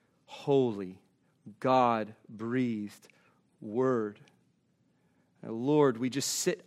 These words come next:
under it now. We ask that you would be merciful to us in our frailty,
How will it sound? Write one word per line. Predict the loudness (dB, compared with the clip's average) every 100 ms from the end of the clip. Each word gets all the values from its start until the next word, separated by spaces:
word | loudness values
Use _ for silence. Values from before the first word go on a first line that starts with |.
| 0
under | 2 2 2
it | 0 -2
now. | -4 -4 -6 _ _ _ _ -12
We | -2
ask | 2 2 2 -2 -8
that | -8 -6
you | -4 -2 0
would | 0 -4 -2
be | -4 -2
merciful | -2 -4 -4 -10 -10 -10
to | -6 -4
us | -2 -4 -8 -8
in | -6 -6
our | -4 -2 -2
frailty, | -2 2 2 2 -4 -10